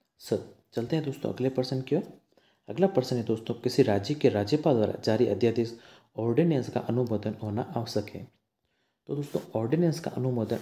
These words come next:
राज्य की विधायिका द्वारा होना आवश्यक है। इसका सही उत्तर हो जाएगा दोस्तों ऑप्शन ब। चलते हैं अगले प्रश्न की ओर। अगला प्रश्न दोस्तों, राज्यपाल सोने के पिंजरे में निवास करने वाली चिड़िया के समतुल्य, ये कथन किसने कहा था?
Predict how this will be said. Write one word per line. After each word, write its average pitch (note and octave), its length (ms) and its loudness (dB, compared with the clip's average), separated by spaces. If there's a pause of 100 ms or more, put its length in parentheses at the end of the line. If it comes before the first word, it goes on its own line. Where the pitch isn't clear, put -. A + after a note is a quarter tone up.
राज्य A2 280 2
की C#3+ 180 -4
विधायिका B2+ 460 2
द्वारा G#2 240 -2
होना F#2+ 440 -4 (180)
आवश्यक G#2 320 -2
है। - 160 -14 (520)
इसका - 240 2
सही A#2 240 4
उत्तर G#2+ 180 0
हो G#2 60 4
जाएगा G2 240 -2
दोस्तों G2+ 360 -8 (140)
ऑप्शन G#2+ 340 -2 (1700)
ब। G#2 280 -6 (340)
चलते A2+ 240 -2
हैं C#3+ 100 -4
अगले D3 200 2
प्रश्न A#2 340 0
की G#2 160 -2
ओर। - 300 -8
अगला F#3 180 2
प्रश्न A#2+ 340 0
दोस्तों, G#2 320 -6 (420)
राज्यपाल C#3+ 500 0
सोने B2 400 0
के D#3+ 140 -2
पिंजरे A2 400 0
में G#2 80 -2
निवास B2+ 360 0
करने A2 260 0
वाली G2+ 220 0
चिड़िया C3+ 360 4
के A2+ 140 0
समतुल्य, G2 540 -2 (100)
ये D#3+ 80 4
कथन A#2+ 320 0
किसने D#3 320 -2
कहा - 180 -6
था? - 140 -14